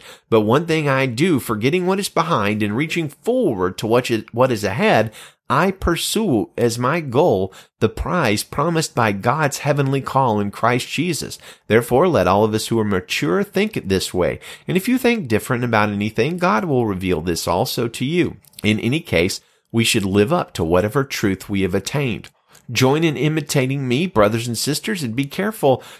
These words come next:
pay careful attention to those who live according to the example you have in us. For I have often told you, and now say again with tears,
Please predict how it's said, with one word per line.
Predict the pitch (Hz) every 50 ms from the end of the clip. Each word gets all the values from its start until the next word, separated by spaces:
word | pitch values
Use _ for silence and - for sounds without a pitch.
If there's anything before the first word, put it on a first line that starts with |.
| _ _ -
pay | 175 185 214 220
careful | - - - 117 101 104 - 110 110 113
attention | 110 - 123 123 139 - 135 143 139
to | 127
those | 107 113 123 151 156 -
who | - 135
live | 123 123 135 156 156 139
according | 123 113 - - 127 131 139 139
to | 127 - 127
the | 123 131 123 117
example | 117 107 110 117 131 185 175 - 117 104 104
you | 107 117 127
have | 139 156 190 202 165
in | 113 87
us. | 69 52 53 - - - _ _ _ _ _ _
For | - 107 104 101
I | 104 107
have | 107 101 - - -
often | - 156 190 190 - 143 120 110 -
told | - - - 175 165 127 - -
you, | 90 82
and | 90 95
now | 101 113 135 170
say | 185 - - 185 185 180
again | 165 147 151 156 156 156
with | 139 135 - -
tears, | - 175 208 208 160 110 101 -